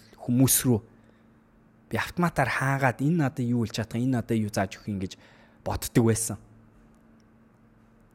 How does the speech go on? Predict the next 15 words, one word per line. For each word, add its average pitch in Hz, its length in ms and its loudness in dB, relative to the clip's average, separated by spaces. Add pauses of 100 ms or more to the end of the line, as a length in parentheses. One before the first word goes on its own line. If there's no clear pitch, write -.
Ихэнх 107 240 -2
хүн 110 160 2
одоо 101 240 0
ч - 160 -6
гэсэн 92 100 -4
тэгдэг. - 260 -14 (680)
Тэрнийхээ 143 240 6
оронд 135 240 6
би 139 80 8
одоо 113 240 4
яаж 107 240 4
байгаа 95 160 -2
вэ - 40 -16
гэхээр - 200 -2 (400)
үгүй 107 260 2